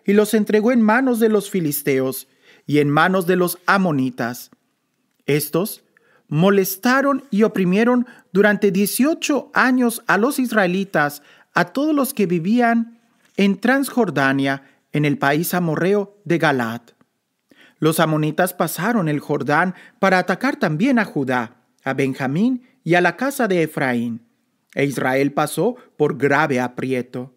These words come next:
Los israelitas clamaron al Señor diciendo: "Hemos pecado contra ti, porque hemos abandonado al Señor,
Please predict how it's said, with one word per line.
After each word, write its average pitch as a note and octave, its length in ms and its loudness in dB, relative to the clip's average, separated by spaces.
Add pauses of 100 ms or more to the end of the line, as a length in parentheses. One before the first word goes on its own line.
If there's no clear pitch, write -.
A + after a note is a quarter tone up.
(680)
Los D3 240 0
israelitas C#3 580 0
clamaron F#3+ 480 0
al E3+ 160 2
Señor F3 440 -2
diciendo: C3+ 720 -4 (680)
"Hemos D3 300 -2
pecado G#3+ 580 2
contra G3+ 460 0
ti, B3+ 280 -4 (560)
porque G#3 360 4
hemos B3 280 2
abandonado A#3+ 680 2
al G#3+ 220 2
Señor, A3+ 460 0